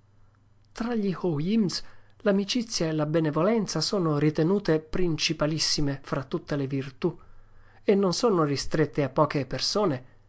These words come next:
ma estese a tutta la specie,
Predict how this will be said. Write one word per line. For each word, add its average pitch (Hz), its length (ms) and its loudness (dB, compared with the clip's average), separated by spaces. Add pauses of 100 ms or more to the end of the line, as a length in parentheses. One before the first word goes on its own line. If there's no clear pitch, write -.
(240)
ma 190 140 2
estese 170 520 -2
a 147 80 -8 (120)
tutta 220 320 -6
la 131 120 -4
specie, - 560 -6